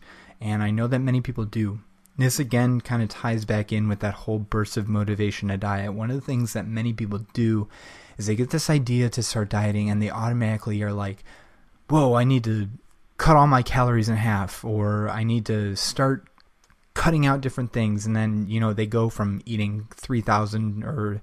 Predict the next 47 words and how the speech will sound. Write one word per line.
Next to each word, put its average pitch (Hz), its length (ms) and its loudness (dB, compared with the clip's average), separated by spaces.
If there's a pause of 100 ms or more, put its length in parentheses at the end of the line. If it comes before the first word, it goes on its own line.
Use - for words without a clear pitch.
(380)
thirty-five 120 440 4
hundred 110 260 0
calories 101 480 0
to 110 60 -4
now 104 160 2
they're 101 160 -2
consuming 101 540 -4
a 95 60 -6
thousand. 101 540 -6 (360)
And 113 120 2
it's 113 160 -2
no 135 140 6
wonder 120 340 6
that 101 200 -2
they're 113 100 -2
miserable 104 600 0
and 95 160 -2
hate 104 160 -2
their 104 120 -2
life, 101 360 -2
and 104 120 0
then 98 160 -2
a 95 80 -2
week 101 240 -4
later 101 480 -2 (240)
have - 340 -6 (100)
quit, - 300 -2 (800)
have 104 220 -6
quit 101 220 -4
dieting. 101 460 -4 (680)
So - 160 -4
what 117 100 2
I 117 100 4
suggest 165 420 0
is 156 60 -4
that 127 80 2
you 113 240 -4
start - 560 -4
with 120 120 -4
something 117 360 -4
like 101 180 -4
a 98 60 -8
twenty 113 460 -2
to - 120 -2
thirty 110 460 -4
percent 101 480 -6
deficit 98 540 -6